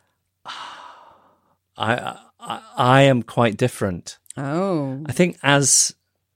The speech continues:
Speaker 1: perhaps previously evidenced, yeah, I, I, I am as big a drifter as anybody in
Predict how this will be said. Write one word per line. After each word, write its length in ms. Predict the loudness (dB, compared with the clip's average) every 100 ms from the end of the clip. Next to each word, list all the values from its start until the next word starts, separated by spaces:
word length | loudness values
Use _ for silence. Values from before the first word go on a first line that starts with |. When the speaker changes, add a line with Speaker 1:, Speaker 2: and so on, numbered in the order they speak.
| -20 _
Speaker 1:
perhaps 420 | -2 -2 -2 -6 -14
previously 960 | 0 4 4 2 -4 -2 2 2 0 -4 _ _ _ _ _ _ _ _ _ _ _ _ _ -4
evidenced, 840 | 0 0 -2 -12 -12 -8 -8 -8 -16 _ _ _ _ _ _ _ _ _ _ _ _ _ _ _ _ _ _ _ _ _ _ _ _ _ -4
yeah, 140 | -2
I, 300 | 0 0 2
I, 440 | 4 6 6 4 2
I 140 | 2 4
am 120 | 4
as 100 | 2
big 180 | 2 2
a 60 |
drifter 340 | 2 0 -2 0
as 100 | 2
anybody 640 | 2 0 -4 -10 -6 -6 -6 _ _ _ _ _ _ 0
in 300 | 2 2